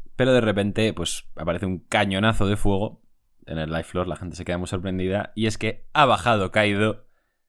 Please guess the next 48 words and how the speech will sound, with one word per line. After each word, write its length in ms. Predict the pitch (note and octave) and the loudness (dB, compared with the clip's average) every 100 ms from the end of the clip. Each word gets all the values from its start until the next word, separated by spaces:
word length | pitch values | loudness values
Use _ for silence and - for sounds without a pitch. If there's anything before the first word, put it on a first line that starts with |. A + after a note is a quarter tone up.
| _ _ _ _ _ | _ _ _ _ _
al 180 | F#2 F2+ | -2 0
tiempo 280 | A#2 A2+ G2 | 0 4 4
que 120 | F#2+ | 4
proclama, 500 | E2+ E2+ F#2+ F#2+ F#2+ | 0 -2 2 4 2
¿no? 80 | F#2 | -2
El 60 | F2+ | -4
propio 240 | F2 E2 | -4 -2
Kaido, 340 | E2+ E2+ F2+ - - | 0 0 -2 -4 -6
que 120 | F2+ | 0
dónde 240 | G#2+ A2 | 2 2
está 180 | F#2+ G2 | 2 2
Momonosuke, 680 | F#2+ F2 D#2+ F#2+ E2 G#2 - _ _ _ _ _ _ - | 2 0 -2 -2 -2 -4 -6 _ _ _ _ _ _ -14
que 140 | - A2 | -6 0
quiere 140 | A2+ | 0
que 60 | G#2 | 2
se 80 | G2+ | 0
lo 120 | F2+ | 2
traigan 340 | G2+ G2+ E2+ | 4 2 0
para 180 | - E2 | -2 -4
que 80 | - | -4
acepte 360 | - G#2+ - | -4 -6 -6
su 220 | E2 - E2 | -6 2 4
derrota 560 | D#2+ F#2 F#2 - - | 4 0 0 -2 -8
y 100 | - | -12
se 120 | - F#2 | -8 -6
rinda, 300 | F2+ F2+ F#2 | -4 -2 -2
básicamente. 680 | E2 E2 E2+ F#2 F2 F2 _ _ _ _ _ _ - | -4 -4 -2 -2 -4 -10 _ _ _ _ _ _ -4
También 260 | G2 B2+ | 2 4
anuncia 280 | A#2+ B2 A2+ | 4 4 2
que 120 | F#2+ | 2
Luffy 300 | G2 D3 - | 4 6 6
ha 60 | G2+ | 4
muerto 420 | F#2+ F2+ F#2+ G#2+ - | 4 0 -2 -6 -6
y 100 | G2 | -4
que 100 | F#2 | 0
si 120 | G#2 | 2
hay 100 | G2+ | 2
alguien 220 | F2 F2 | 2 -2
que 80 | E2 | -4
todavía 320 | F2 F2 G#2 | -2 2 2
quiere 180 | - F#2 | 0 -2
pelear, 380 | E2+ E2 F#2+ - | 0 2 0 0
que 120 | F2+ | -4
dé 60 | E2+ | -2
un 80 | |
paso 200 | E2 E2+ | -2 -2
al 60 | E2 | -4
frente. 380 | - C#2+ - | -6 -12 -16